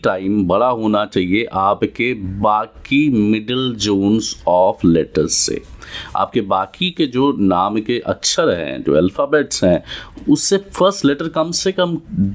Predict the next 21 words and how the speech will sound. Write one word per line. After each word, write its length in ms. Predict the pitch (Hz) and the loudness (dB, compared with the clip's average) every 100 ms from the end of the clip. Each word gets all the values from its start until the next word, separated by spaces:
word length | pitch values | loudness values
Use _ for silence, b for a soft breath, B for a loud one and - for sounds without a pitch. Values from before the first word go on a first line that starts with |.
| - - - | -8 -20 -2
डबल 260 | 135 165 160 | 0 2 0
तो 100 | 107 | 2
होना 220 | 87 73 | 2 0
चाहिए 380 | 60 - - - - | -2 -4 -10 -10 -8
मिनिमम, 360 | - 95 80 - - - - - _ B B B B B | 0 0 0 -8 -14 -20 -20 -20 _ B B B B B
because 420 | 175 247 208 127 | 2 2 2 0
ये 360 | 170 269 226 - - - - - - - - - - | 2 2 0 -4 -18 -20 -20 -20 -20 -20 -20 -4 2
बताता 440 | 120 120 156 220 | 2 4 0 2
है 120 | 196 226 | 0 0
कि 140 | 196 | 0
यार, 160 | 196 160 | 0 0
this 220 | 117 139 262 | -2 0 0
is 140 | 196 | 0
what 220 | 131 180 - | 2 2 2
I 140 | 180 | 0
am 80 | 196 | 0
expecting 640 | - - 185 165 226 220 175 | -6 -2 -2 -2 -2 -2 0
from 120 | 190 | 0
the 60 | 170 | 0
universe, 500 | 107 120 135 87 85 95 | 2 2 2 0 0 -2
this 160 | 123 | 0